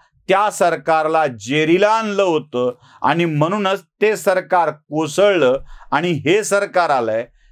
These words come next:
जे सरकार चांगलं वागेल अशी साधी सरळ अपेक्षा लोकांची आहे. शंभर दिवस झालेली आहेत,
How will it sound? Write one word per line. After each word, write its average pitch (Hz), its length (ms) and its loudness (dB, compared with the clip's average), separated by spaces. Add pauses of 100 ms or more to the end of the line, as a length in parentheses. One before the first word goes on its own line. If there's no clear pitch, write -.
(220)
जे 185 220 2
सरकार 156 540 -2
चांगलं 190 720 -2
वागेल 143 460 -2 (320)
अशी 202 360 -2
साधी 180 640 -2
सरळ 185 440 0 (120)
अपेक्षा 165 580 -2
लोकांची 139 680 -2 (100)
आहे. 135 360 -4 (920)
शंभर 208 560 -2
दिवस 226 440 -6 (180)
झालेली 196 520 -2
आहेत, 143 220 -2